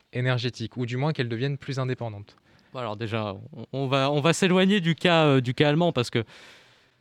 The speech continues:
Speaker 2: par, euh, par, euh, par dé-, déontologie, par, euh, par je ne sais, par je ne sais quel, euh, je, je, je, je, je ne sais quel moyen, enfin, par je ne sais quelle, euh,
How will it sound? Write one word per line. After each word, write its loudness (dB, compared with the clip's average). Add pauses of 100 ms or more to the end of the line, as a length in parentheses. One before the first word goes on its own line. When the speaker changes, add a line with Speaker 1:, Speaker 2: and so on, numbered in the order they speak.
(540)
Speaker 2:
par, 2
euh, 0
par, -4
euh, -4
par -4
dé-, -10
déontologie, -6
par, -2
euh, -4 (460)
par 0
je -4
ne -2
sais, -16 (300)
par 2
je -4
ne -4
sais -6
quel, 0
euh, -2
je, -12
je, -14
je, -14
je, -12
je -10
ne -8
sais -10
quel -2
moyen, -2
enfin, -6
par -4
je -8
ne -6
sais -10
quelle, -6
euh, -8